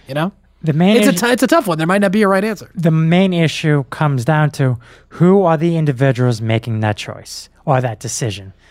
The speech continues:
Speaker 1: Right.
Speaker 2: And
Speaker 1: Well, the American people have made this decision partly, right? I mean, there's been a lot of, like, movement.
Speaker 2: Uh,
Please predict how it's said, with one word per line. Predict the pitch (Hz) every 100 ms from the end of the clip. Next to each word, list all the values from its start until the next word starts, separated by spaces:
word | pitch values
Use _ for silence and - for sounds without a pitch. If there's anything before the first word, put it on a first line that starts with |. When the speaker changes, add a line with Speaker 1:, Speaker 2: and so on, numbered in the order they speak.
| -
Speaker 1:
Right. | 180 143 139
Speaker 2:
And | - 196
Speaker 1:
Well, | 247
the | 220
American | 240 247 175
people | 156 175 139
have |
made | 139 131
this | 139 139
decision | 127 123 110 110
partly, | 113 98 117 123
right? | 127
I | 135
mean, | 123 120 123 -
there's | 165
been | 160
a | 151
lot | 151
of, | 135
like, | 139 135 156
movement. | 165 170 143 123 123 _ _ _ _ _ _ _
Speaker 2:
Uh, | - 220